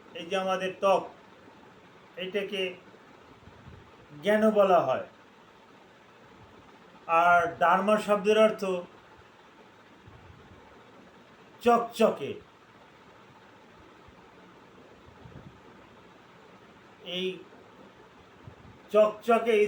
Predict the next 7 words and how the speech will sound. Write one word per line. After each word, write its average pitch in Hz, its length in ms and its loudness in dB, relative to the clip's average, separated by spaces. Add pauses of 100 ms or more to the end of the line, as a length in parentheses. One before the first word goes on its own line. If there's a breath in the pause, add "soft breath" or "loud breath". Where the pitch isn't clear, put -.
স্কিনের 220 440 -2
জন্য, 190 200 -4 (680)
চকচকে 220 600 0
ত্বকের 208 360 -2
জন্য 202 240 -6 (2250)
অত্যন্ত 233 460 -2
উপকারী 208 560 0